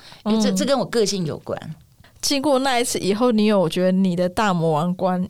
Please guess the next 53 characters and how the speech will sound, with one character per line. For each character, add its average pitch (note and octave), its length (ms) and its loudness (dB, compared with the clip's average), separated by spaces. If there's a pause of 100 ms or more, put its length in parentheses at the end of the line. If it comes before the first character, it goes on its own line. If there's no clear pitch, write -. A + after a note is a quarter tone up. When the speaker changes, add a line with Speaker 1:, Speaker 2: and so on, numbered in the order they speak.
Speaker 2:
已 - 100 -8
经 F3+ 240 -2
过 F#3 240 2
完 F#2 120 -2 (100)
了 G#1+ 60 -8
吗？ - 60 -10
Speaker 1:
并 A#3 140 0
没 E3+ 160 0
有 F3 100 -2
啊， C#3+ 320 -6 (560)
并 C4 140 -2
没 F#3+ 160 2
有 F3+ 80 0
啊。 C3+ 340 -2
<laughs> - 100 -20
但 C4+ 140 -2
是 C4+ 100 -2
到 B3 140 0
后 C4 200 0
来， E3+ 380 0 (340)
因 C#4 140 -2
为 D#4 120 2
坦 G3 260 -4
白 F#3 180 -4
讲， E3+ 280 -2
大 A3 180 -4
家 G#3+ 180 -2
知 G#3+ 160 -4
道 G3 200 -2
我 C#3+ 100 -2
会 E3+ 180 -2
很 C3+ 80 -2
害 D3 220 -4
羞， D3+ 180 -4
可 D#3 140 -4
能 D#3+ 180 -2
那 A3 60 0
样 G#3+ 160 0
的 E3+ 100 -4
情 E3 240 -2
欲 G#3 120 -2
的 F3 100 -4
角 C3 240 -4
色 C#3 340 -2 (340)
我 E3+ 120 -4
也 G3+ 80 0
掌 G3+ 220 -2
握 E3+ 80 -4
得 D#3+ 40 -4
比 D#3 120 -8
较 D3+ 120 -2
不 D3+ 140 -8
好， - 380 -6